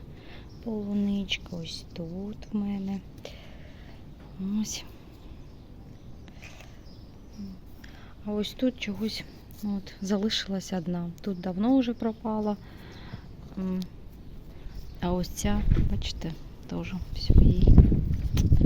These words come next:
Не знаю, що з ними. Ну, а тут ось нормально, тут квіточки, квіточки.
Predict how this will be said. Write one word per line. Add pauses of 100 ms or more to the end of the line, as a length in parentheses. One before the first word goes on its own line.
(640)
Не
знаю,
що
з
ними. (240)
Ну,
а
тут (760)
ось (140)
нормально,
тут (420)
квіточки, (240)
квіточки.